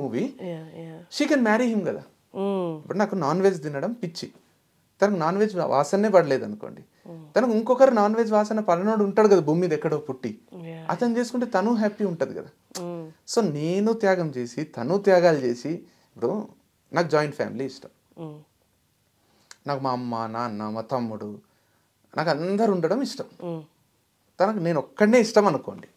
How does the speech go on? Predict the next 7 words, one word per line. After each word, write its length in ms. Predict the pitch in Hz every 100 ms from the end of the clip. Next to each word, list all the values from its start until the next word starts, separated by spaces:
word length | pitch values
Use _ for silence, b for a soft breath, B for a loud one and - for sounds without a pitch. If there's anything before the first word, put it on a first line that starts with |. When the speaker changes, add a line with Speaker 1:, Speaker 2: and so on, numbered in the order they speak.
| _ _
Speaker 2:
Hmm. 160 | 185 156 151 _ _ _ _ _ _ _ _ _ _ _ _ _ -
Speaker 1:
తనొక్కటే 520 | 180 214 233 269 285 285
ఇష్టమైనోడు 560 | - 269 269 262 262
కూడా 120 | 262
ఎక్కడ 180 | 269 262
ఉండింటాడు 460 | 247 226 226 214 160
కదా, 140 | 113